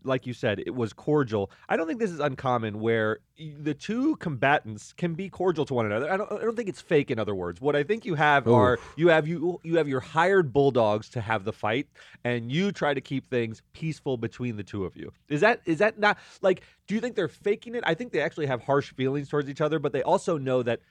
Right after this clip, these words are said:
Speaker 1: hey, during this hug, let's just let our lawyers fight. We don't really need to be angry with one another. Let's just let this be handled in court. Or you think it's just a cover? Like, if you hire a lawyer, you actually hate
Speaker 2: I
Speaker 1: each other.
Speaker 2: don't think it's a cover. I, I, m-, the, the skeptic in me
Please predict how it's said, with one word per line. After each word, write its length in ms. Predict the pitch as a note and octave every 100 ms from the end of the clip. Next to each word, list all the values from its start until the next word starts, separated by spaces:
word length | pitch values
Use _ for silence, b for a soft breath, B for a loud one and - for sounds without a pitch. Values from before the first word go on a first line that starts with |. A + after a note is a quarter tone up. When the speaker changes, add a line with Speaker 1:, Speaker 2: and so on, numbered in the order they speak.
| b b b b _ -
Speaker 1:
hey, 400 | E3+ D#3 D3 B2
during 240 | C#3+ D3
this 120 | C3+
hug, 300 | C#3 C#3 B2+ C#3+
let's 220 | D3+ D#3
just 160 | -
let 140 | D3+ D3
our 100 | A2+
lawyers 560 | F#2 G2 G#2 F2+ F2 -
fight. 380 | _ - F2+ F#2
We 160 | A2+ D#3
don't 200 | E3 A#2
really 280 | A2+ A2+ G#2+
need 280 | G2+ G#2+ G2+
to 360 | A2+ G2 F#2+ - _ _ G#2+
be 180 | G#2+ A2+
angry 280 | A#2+ A#2+ A2+
with 100 | G2
one 160 | G2+
another. 260 | F#2 G2 F#2+
Let's 180 | G#2+ -
just 120 | A#2+
let 200 | A2 G#2
this 160 | G#2 -
be 180 | - E2+
handled 360 | G2+ G2 G#2
in 80 | G2
court. 280 | - C3 D3+
Or 80 | A#2
you 200 | B2 E3+
think 220 | D3+ C3
it's 140 | A#2+ -
just 120 | G2+
a 60 |
cover? 380 | - G2 - - _ _ C#3+
Like, 180 | C#3+ B B -
if 180 | D#3
you 80 | D#3
hire 260 | C#3+ C#3+ C#3
a 60 |
lawyer, 220 | C3+ C3 B2
you 120 | B2
actually 240 | A2+ A2
hate 140 | G#2 G2+
Speaker 2:
I 40 |
Speaker 1:
each 100 | C3
other. 60 | G#2+
Speaker 2:
don't 220 | F#3 A#3
think 120 | B3
it's 140 | G3+ -
a 40 |
cover. 880 | - - - - A2 F2 F2+ E2 D#2 b b b _ _ -
I, 140 | G#2+ -
I, 280 | A#2 D2+ - - B2+
m-, 140 | B2
the, 240 | A#2+ A#2+ A2+
the 160 | G#2
skeptic 600 | G#2+ - E3+ E3 F#3 D#3+
in 160 | C3 G#2
me 460 | G2 F#2+ F2+ E2